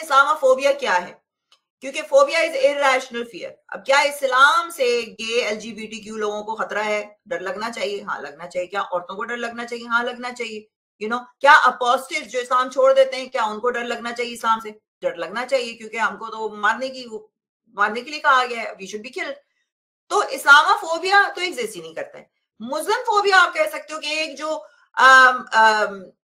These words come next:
एक certain community को आप target कर रहे हैं, उसके लिए hate crime laws already बने हुए हैं। आप चाहे हिंदू community हो, क्रिश्चियन community हो, चाहे वो brown community है, Chinese community, आप उसको target नहीं कर सकते हैं, that is under hate crime।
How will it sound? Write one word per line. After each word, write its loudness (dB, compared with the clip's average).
एक -6
certain -2
community -4
को 4
आप 4
target 0
कर -4
रहे -8
हैं, -18
उसके -6
लिए -8
hate -6
crime -4
laws 0
already -8
बने -12
हुए -20
हैं। -20
आप 4
चाहे 2
हिंदू -10
community -8
हो, 0
क्रिश्चियन -12
community -10
हो, -2
चाहे -2
वो -8
brown -4
community -10
है, 0
Chinese -8
community, -10
आप 0
उसको -8
target -2
नहीं -10
कर -8
सकते -14
हैं, -10
that -6
is -18
under -6
hate -4
crime। -2